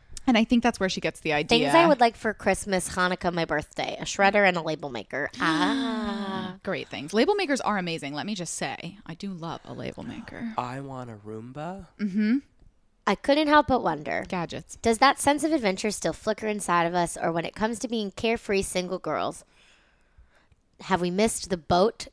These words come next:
Speaker 2: Get it?
Speaker 3: So can I ask how old they are?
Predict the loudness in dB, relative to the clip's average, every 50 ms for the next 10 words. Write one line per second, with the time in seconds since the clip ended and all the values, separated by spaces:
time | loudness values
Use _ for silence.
0 | -6 -2 0 0 4 4 2 2 0 -4 -14 -20 _ _ -20 -20 -20 -20 -20 -20
1 | -20 -10 -4 -4 -4 -2 0 2 2 2 4 2 0 -4 -4 -2 0 2 2 2
2 | 2 0 0 -2 -2 -2 -4 -8